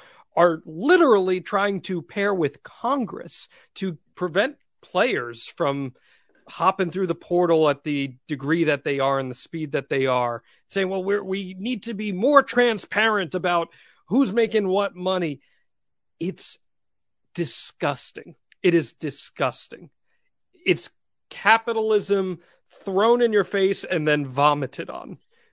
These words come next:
because these players are, I don't need to break down the semantics of this. You know what a college player has to go through every single week between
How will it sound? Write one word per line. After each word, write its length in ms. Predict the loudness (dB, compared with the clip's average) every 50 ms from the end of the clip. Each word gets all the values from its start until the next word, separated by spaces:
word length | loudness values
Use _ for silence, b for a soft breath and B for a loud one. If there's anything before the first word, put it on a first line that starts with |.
| _ -8
because 680 | -8 -8 -8 -2 4 6 6 8 6 4 0 -4 -12 -16 b b b b b b b b -20 -20 -20 -10 -4
these 320 | 0 4 4 4 4 2 -2
players 920 | _ -18 -4 2 4 6 6 6 4 2 -2 -6 -6 -8 -10 -14 -16 -18 _ _ _ _ _ _ _ _ _ _ _ _ _ 2
are, 420 | 4 6 6 6 6 4 2 0 -6 _ _ _ _ _ _ _ -2
I 100 | 0 2
don't 140 | 2 2 2
need 140 | 0 -2 -4
to 60 | -4
break 220 | -2 0 0 0 0
down 180 | -2 -2 -2
the 60 | -4 -8
semantics 560 | -6 -2 0 2 2 0 0 -6 -10 -10 -10
of 100 | -8 -8
this. 240 | -8 -10 -10 -8 -8
You 80 | -6
know 180 | -2 0 0 2
what 240 | 2 0 0 -2 _ _ -10
a 60 | -10 -8
college 440 | -4 -2 0 0 0 0 -2 -6 _
player 260 | -4 -2 -2 0 0
has 180 | -2 -4 -4 -6
to 60 | -6
go 180 | -4 -4 -4
through 220 | -4 -6 -4 -4 -2
every 200 | -2 -4 -6 -6
single 340 | -6 -6 -4 -2 -2 -4 -4
week 260 | -4 -8 -8 -8 -10
between 480 | -12 -12 -8 -6 -6 -6 -6 -6 -10